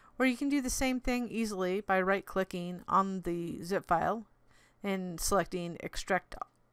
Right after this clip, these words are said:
Extract All from the menu. So when you do so, it will be extracted to the same folder location as a zip file. You can change it if you want to save it to a, a folder with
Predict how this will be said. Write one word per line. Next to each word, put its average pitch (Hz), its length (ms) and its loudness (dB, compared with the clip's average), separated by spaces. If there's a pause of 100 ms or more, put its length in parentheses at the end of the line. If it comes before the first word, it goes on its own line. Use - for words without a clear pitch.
(160)
Extract 185 460 2
All 170 240 2
from 170 320 -6
the 156 220 -6
menu. 170 340 -6 (1400)
So 254 160 2
when 247 140 6
you 240 60 2
do 262 200 2
so, 240 280 4
it 220 120 6
will 208 180 4
be 202 160 0
extracted 214 540 2
to - 80 -2
the 190 120 -4
same 202 560 -2
folder 202 380 0
location 202 640 0
as 175 200 -2
a 185 80 -2
zip - 420 -4
file. 220 480 2 (540)
You 196 120 0
can 202 320 -2
change 196 380 -2
it 240 200 -2 (180)
if 180 120 -12
you 185 120 -2
want 190 160 0
to 175 60 -2
save 185 280 0
it - 200 -4
to 185 240 0
a, 165 320 0
a - 200 -4
folder 190 540 0
with 165 340 -4